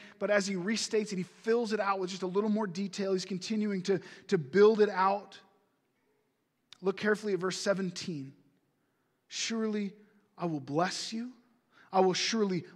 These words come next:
multiply your offspring, offspring as the stars of the heavens, as the sand of the seashore." That's, that's combining the, the, the promise from Genesis fifteen and Genesis twelve.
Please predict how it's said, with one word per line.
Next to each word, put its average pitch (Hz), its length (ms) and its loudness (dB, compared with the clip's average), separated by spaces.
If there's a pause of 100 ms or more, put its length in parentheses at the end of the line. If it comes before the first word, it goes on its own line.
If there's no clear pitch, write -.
multiply 202 640 2
your 190 180 4
offspring, 208 680 -2
offspring 208 500 -2
as 180 120 -4
the 165 100 -10
stars 202 600 2
of 180 60 -10
the 170 80 -12
heavens, 202 420 -4
as 175 60 -10
the 175 80 -8
sand 208 320 -2
of 196 60 -2
the 180 80 -2
seashore." 208 540 -4
That's, 202 220 -2 (240)
that's 202 140 -4
combining 196 880 0
the, 190 180 -2 (280)
the, 180 180 -2 (180)
the 190 80 -4
promise 196 460 0
from 190 180 -4 (200)
Genesis 190 460 -4 (140)
fifteen 220 580 -2
and 180 120 -2
Genesis 196 440 -2
twelve. 202 560 0